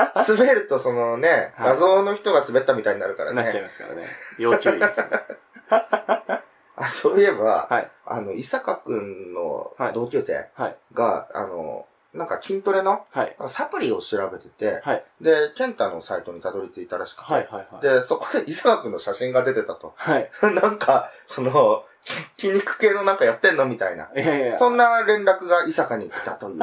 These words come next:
Speaker 2: <laughs> 本当ですか？
Speaker 1: お話が。
Speaker 2: いやいや、あの、筋肉の話じゃなくて、別の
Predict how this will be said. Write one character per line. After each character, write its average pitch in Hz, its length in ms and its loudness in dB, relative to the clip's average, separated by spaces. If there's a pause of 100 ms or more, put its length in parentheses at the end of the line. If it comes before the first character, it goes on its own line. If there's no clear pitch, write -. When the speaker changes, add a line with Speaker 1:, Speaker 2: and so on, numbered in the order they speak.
(420)
Speaker 2:
<laughs> - 460 -18
本 147 140 -2
当 139 80 4
で 139 80 2
す 110 160 -2
か？ - 40 -8
Speaker 1:
お - 0 -
話 - 0 -
が。 90 200 -8 (120)
Speaker 2:
い 135 40 -4
や 139 80 2
い - 40 2
や、 110 120 4
あ 110 40 0
の、 104 500 -4 (760)
筋 175 120 -4
肉 165 440 -6
の 143 100 -2
話 147 360 -6
じ 151 80 0
ゃ 151 40 2
な 151 120 2
く - 100 -12
て、 143 380 0 (140)
別 131 280 -4
の 151 480 0